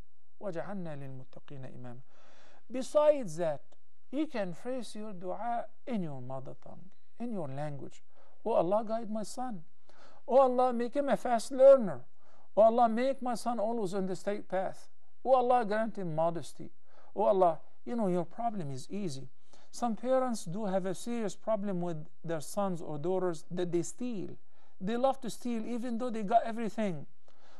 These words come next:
Or they watch porn. Um, or they take drugs. You know, there are many things. All of that can be fixed simply with a single dua,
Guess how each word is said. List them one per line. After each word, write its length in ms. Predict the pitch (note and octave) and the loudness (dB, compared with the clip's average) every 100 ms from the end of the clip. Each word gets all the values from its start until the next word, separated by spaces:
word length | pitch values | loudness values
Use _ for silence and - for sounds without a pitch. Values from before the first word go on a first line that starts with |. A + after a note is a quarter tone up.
| - - | -6 2
Or 320 | A#3+ C4 B3 | 8 8 8
they 140 | G3+ | 4
watch 340 | A3+ A#3+ - - | 2 2 0 -4
porn. 500 | A#3+ B3 F#3 C#3 B2+ - - - - - | -2 2 2 2 -4 -6 -6 -6 -6 4
Um, 800 | F#3+ G#3 G#3+ G3 F3+ D#3+ D3 D3 - | 10 12 12 10 6 0 -4 -6 -6
or 480 | A#3+ C4 C4+ A3+ F3+ - - - | 0 4 6 4 0 -4 -6 -6
they 380 | F#3 F3 F3 G3+ | -4 -2 0 0
take 280 | G3 B3+ A3 | -2 -4 -2
drugs. 540 | G#3 B3 A#3 D3+ C3+ - - - - - | 2 4 4 2 -4 -6 -6 -6 -6 -6
You 120 | - G#3+ | -4 -2
know, 160 | A3+ | -2
there 180 | G#3+ A3+ | -2 -2
are 120 | A#3 | -2
many 320 | G#3+ C4 C4+ | -2 -2 -4
things. 500 | A3 D4 B3+ D#3+ - - - - - - - - - | -4 -4 -4 -4 -6 -8 -8 -8 -6 -6 -6 2 10
All 260 | F#4 G4 | 12 12
of 140 | D#4 A3 | 10 8
that 260 | A#3+ A#3+ - - - | 2 2 -2 -6 -4
can 180 | G3+ F3 | -2 0
be 160 | G3 F#3 | 0 -2
fixed 400 | - A3+ - - | 0 -2 -2 -2
simply 480 | G#3 F#3+ F#3+ F#3+ - | -2 -2 -4 -4 -4
with 160 | D#3+ D#3 | -4 -2
a 80 | |
single 400 | D3+ - A3+ F#3 | -4 -4 -4 -2
dua, 420 | D#3+ D3 D3+ E3+ | -2 0 2 2